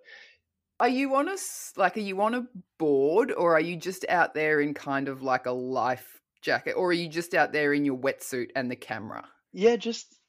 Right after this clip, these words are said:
Speaker 2: I'm just swimming around. Usually I'll just have a wetsuit and a, a pair of swim fins on. Sometimes I'll sit on a board, depending on whatever spot I'm shooting. But, um,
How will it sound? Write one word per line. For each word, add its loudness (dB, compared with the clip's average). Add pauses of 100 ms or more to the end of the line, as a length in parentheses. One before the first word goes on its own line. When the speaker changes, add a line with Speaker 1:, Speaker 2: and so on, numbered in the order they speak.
(120)
Speaker 2:
I'm -2
just -6
swimming 0
around. -2
Usually -2
I'll 2
just -12
have -6
a -6
wetsuit -6
and -12
a, -12
a -18 (420)
pair -4
of -12
swim -10
fins -10
on. -6 (320)
Sometimes -6
I'll -6
sit -6
on -4
a -4
board, -4
depending -10
on -12 (720)
whatever -4
spot -6
I'm -16
shooting. -8 (540)
But, -6
um, -8